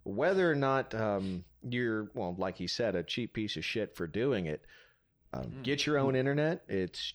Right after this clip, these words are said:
Speaker 1: cheap enough now. You go use a public Wi-Fi system, um, because essentially, well, if you're on your neighbor's Wi-Fi, security is not your, uh, your big concern.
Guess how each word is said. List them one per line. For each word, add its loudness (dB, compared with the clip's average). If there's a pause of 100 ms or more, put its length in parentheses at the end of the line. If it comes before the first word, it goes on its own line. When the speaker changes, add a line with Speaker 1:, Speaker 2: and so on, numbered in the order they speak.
Speaker 1:
cheap -2
enough 0
now. 0 (440)
You 0
go 4
use 4
a 6
public 2
Wi-Fi 6
system, 0 (720)
um, -2
because -4
essentially, -4
well, 0
if -6
you're 0
on -2
your -2
neighbor's -2
Wi-Fi, 0
security -2
is -4
not -4 (100)
your, -2
uh, -4 (680)
your -2
big -2
concern. -4